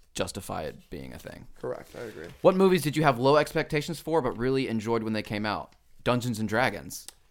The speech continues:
Speaker 2: Yes.
Speaker 1: Elemental.
Speaker 2: Yes. Spider-Verse one.
Speaker 1: Yeah, fair.
Speaker 2: I, now it got very great reviews, which is the only reason why I saw it in theaters, but I was very overwhelmed at how good that movie is.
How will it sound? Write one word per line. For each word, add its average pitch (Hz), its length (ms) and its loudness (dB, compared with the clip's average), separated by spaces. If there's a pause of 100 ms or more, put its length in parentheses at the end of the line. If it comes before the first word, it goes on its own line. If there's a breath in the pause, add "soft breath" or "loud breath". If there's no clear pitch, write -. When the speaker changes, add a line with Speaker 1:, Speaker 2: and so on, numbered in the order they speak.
(120)
Speaker 2:
Yes. - 600 -4
Speaker 1:
Elemental. 123 640 0 (300)
Speaker 2:
Yes. 135 580 -6 (1120)
Spider-Verse 127 680 0
one. - 260 -10 (960)
Speaker 1:
Yeah, 110 200 -6 (320)
fair. 110 260 -6 (420)
Speaker 2:
I, 147 640 8 (160)
now 143 300 6
it 139 100 2
got 147 220 6
very 143 260 6
great 135 260 4
reviews, 131 540 0
which 131 180 -2
is 120 120 -8
the 135 100 0
only 127 160 0
reason 127 320 -2
why 123 180 4
I 120 40 0
saw 123 260 2
it 139 80 4
in 160 100 0
theaters, 190 400 2 (360 soft breath)
but 143 220 2
I 151 220 10
was 127 260 2
very 131 680 4
overwhelmed 120 680 0
at 117 80 0
how 123 200 -6
good 113 200 -6
that 107 160 -6
movie 101 300 -8
is. - 340 -10